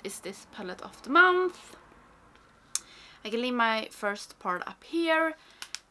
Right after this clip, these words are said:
And the palette looks like this, if you didn't know. And <laughs> I actually think what I want to do, I have swatched a little bit on my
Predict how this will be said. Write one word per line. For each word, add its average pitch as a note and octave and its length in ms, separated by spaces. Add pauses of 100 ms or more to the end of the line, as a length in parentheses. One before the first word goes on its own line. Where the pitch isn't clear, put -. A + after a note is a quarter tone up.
(120)
And B3 460
the B3 140
palette G#3+ 680 (1600)
looks - 420 (100)
like - 440
this, G3 400
if - 160
you - 80
didn't - 220
know. C3 240 (500)
And C4+ 280
<laughs> - 40 (960)
I - 80
actually - 380
think B3 380
what C4 180
I - 80 (240)
want A3+ 220
to A3 80
do, A3+ 180
I B3 60
have C4 200
swatched - 540
a D4 40
little D#4+ 220
bit D#4 160
on C4 160
my G3+ 200